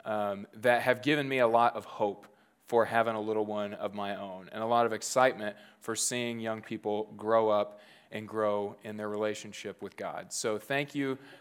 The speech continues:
to all the folks ahead of us leading the way, and thank you to all the folks who are a little bit younger than us,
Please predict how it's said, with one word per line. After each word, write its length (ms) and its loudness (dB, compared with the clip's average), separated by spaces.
to 100 2
all 140 10
the 80 0
folks 360 2
ahead 320 6
of 100 4
us 400 4
leading 280 0
the 60 0
way, 380 6
and 160 -8
thank 300 -4
you 80 -4
to 120 -4
all 140 4
the 100 -2
folks 300 -4
who 80 -10
are 40 -4
a 40 -4
little 200 -6
bit 100 -6
younger 280 -8
than 140 -12
us, 300 -10